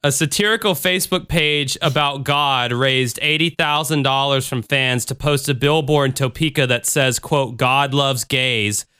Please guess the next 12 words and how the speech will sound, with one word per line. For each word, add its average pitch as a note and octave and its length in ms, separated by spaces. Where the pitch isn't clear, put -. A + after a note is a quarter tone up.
which C#3 240
debuted D3+ 500
on C3 100
<laughs> - 0
September C#3+ 480
eighth, C3+ 320
two C3 180
thousand B2 320
fourteen. A2 760
That's - 140
awesome. G2+ 580
Uh, - 80